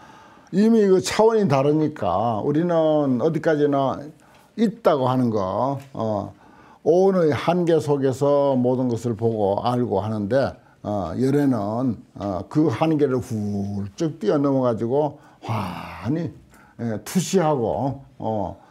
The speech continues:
그야말로, 어, 그대로 사람 세워놓고 찍어도 뼈만 딱 찍고 싶으면 뼈만 딱 찍고, 어, 혈관만 찍으려면 혈관만 딱 찍고, 어, 신경만 찍으려면 신경만 딱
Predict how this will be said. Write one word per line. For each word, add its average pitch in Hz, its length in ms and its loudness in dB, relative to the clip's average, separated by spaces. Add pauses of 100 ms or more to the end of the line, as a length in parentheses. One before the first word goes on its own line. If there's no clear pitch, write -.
(140)
그야말로, 135 840 0 (160)
어, 104 440 -4 (260)
그대로 147 680 2
사람 156 380 0
세워놓고 143 520 0
찍어도 135 440 2
뼈만 165 340 0
딱 147 200 -2
찍고 151 220 -2
싶으면 135 400 0
뼈만 151 320 0
딱 107 180 -2
찍고, 131 460 -4 (320)
어, 107 420 -6 (220)
혈관만 185 560 2
찍으려면 139 400 2
혈관만 160 480 2
딱 - 220 -16
찍고, 123 520 -6 (320)
어, 110 220 -8
신경만 170 580 0
찍으려면 135 380 0
신경만 156 520 -4
딱 - 140 -12